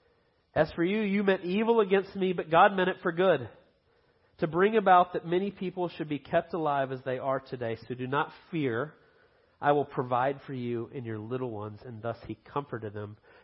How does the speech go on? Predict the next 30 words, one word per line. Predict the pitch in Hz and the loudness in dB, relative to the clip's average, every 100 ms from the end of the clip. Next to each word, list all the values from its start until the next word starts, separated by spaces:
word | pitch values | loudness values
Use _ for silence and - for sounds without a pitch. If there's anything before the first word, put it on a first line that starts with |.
| - | -12
and | 113 | -12
spoke | - 120 - | -8 -8 -8
kindly | - 117 104 98 | -10 -8 -8 -12
to | 92 | -12
them." | 92 - _ _ _ _ _ _ _ _ _ _ _ _ - | -14 -16 _ _ _ _ _ _ _ _ _ _ _ _ -16
And | 131 | -4
so | 165 | 2
what | 156 190 | 6 6
I | |
want | 190 196 | 4 2
you | 180 | 0
to | 156 | -2
notice | 147 143 147 139 117 - 143 | -2 0 2 0 -4 -10 -18
is | - | -10
the | 135 | -8
way | 123 131 143 | -2 -2 -2
that | 131 139 - _ _ _ _ | -4 -10 -10 _ _ _ _
Joseph | 143 131 - 123 110 - _ _ _ _ _ _ _ _ - | -4 -4 -4 -8 -8 -12 _ _ _ _ _ _ _ _ -2
frames | 151 131 117 110 - | 0 0 -4 -8 -8
the | |
whole | 113 117 | -4 -4
thing. | - 113 101 - _ _ _ _ _ _ _ _ _ _ _ _ _ _ | -6 -10 -10 -14 _ _ _ _ _ _ _ _ _ _ _ _ _ _
What | 151 202 | -4 -2
does | 190 | -4
he | |
say? | 131 - 214 147 92 - _ _ _ _ _ _ _ _ _ _ _ - | -6 0 0 0 -6 -18 _ _ _ _ _ _ _ _ _ _ _ 0
They | 180 254 | 2 2
come | - 175 180 180 | 2 2 2 0
and | 143 156 | 0 2
rightfully, | 156 220 190 - 160 151 175 196 | 4 2 -4 -2 0 0 -2 -6